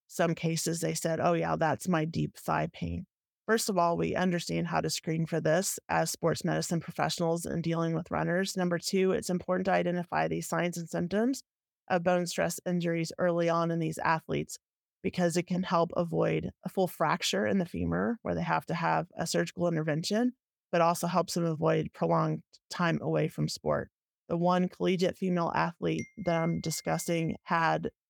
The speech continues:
has had significant time away from her sport. She's had to go through a lengthy rehab process because of the stress fracture that she had in her femur. So we really just want to help athletes avoid that.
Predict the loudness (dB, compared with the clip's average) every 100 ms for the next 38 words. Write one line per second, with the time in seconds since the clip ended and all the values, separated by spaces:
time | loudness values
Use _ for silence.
0 | _ -4 0 2 2 0 0 2 0 0
1 | -2 -2 0 0 0 0 0 -2 -4 -2
2 | -4 -4 -2 -2 -2 _ -2 0 2 0
3 | 0 0 0 2 2 2 2 0 2 2
4 | 0 0 0 0 0 -2 -2 -2 0 -2
5 | -2 -6 0 0 0 0 0 0 -2 0
6 | 0 -2 -8 _ _ _ _ -8 0 0
7 | 2 0 0 0 0 -2 -2 -4 -2 -2
8 | -2 -4 -4 -2 -2 -2 0 0 4 4
9 | 4 0 -2 0 0 0 -4 _ -2 -2
10 | -2 -4 -4 -2 0 -2 -4 -8